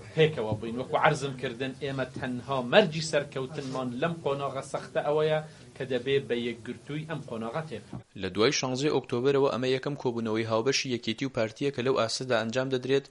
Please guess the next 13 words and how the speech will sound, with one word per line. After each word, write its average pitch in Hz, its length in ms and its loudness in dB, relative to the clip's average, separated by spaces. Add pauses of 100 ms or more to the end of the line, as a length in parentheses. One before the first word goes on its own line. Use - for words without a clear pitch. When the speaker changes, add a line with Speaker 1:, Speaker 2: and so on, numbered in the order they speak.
(300)
Speaker 2:
کە 110 120 -2
بەهۆی 98 280 -2
ئەو 131 160 2
ڕووداوانەوە 123 680 4
ساردی 117 360 0
کەوتە 123 240 -2 (100)
نێوان 110 300 0
هەردوو 117 280 -2
لایەنەوە. 104 480 0 (960)
ڕێباز 98 340 2
مەجید، 123 420 -2
دەنگی 123 280 0
ئەمریکا 110 420 2